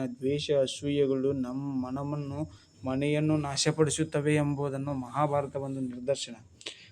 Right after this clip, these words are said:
ಕೃಷ್ಣ ಸಂಧಾನವು ದುರ್ಯೋಧನನ ಹಠದಿಂದ ತಿರಸ್ಕರಿಸಿತವಾಗುತ್ತದೆ. ಯುದ್ಧ ಅನಿವಾರ್ಯವೆಂದಾದಾಗ ಧರ್ಮ ಪಕ್ಷಪಾತಿಯಾದ ಕೃಷ್ಣನು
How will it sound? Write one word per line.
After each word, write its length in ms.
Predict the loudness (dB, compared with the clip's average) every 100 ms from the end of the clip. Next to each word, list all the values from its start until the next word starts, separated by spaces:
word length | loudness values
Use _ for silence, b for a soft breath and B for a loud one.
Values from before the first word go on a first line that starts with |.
| -2
ಕೃಷ್ಣ 280 | -2 2 2
ಸಂಧಾನವು 680 | 2 2 2 2 0 0 0
ದುರ್ಯೋಧನನ 720 | 0 4 4 4 2 0 -2
ಹಠದಿಂದ 640 | -4 -6 -2 -2 0 -2 0 -2 -4 b b _
ತಿರಸ್ಕರಿಸಿತವಾಗುತ್ತದೆ. 1500 | 0 2 2 -2 -2 2 4 4 4 2 0 4 4 4 -2 -10 _ _ _ _ -20 B B B 0
ಯುದ್ಧ 200 | 2 6
ಅನಿವಾರ್ಯವೆಂದಾದಾಗ 1300 | 6 6 0 0 2 2 0 0 0 0 -2 -2 -2 -2 -4 -8 -14 b _ -2
ಧರ್ಮ 260 | 2 2
ಪಕ್ಷಪಾತಿಯಾದ 1080 | 0 -4 -2 -4 -2 -4 -2 0 2 2 0
ಕೃಷ್ಣನು 760 | -2 -6 -6 -2 0 2 2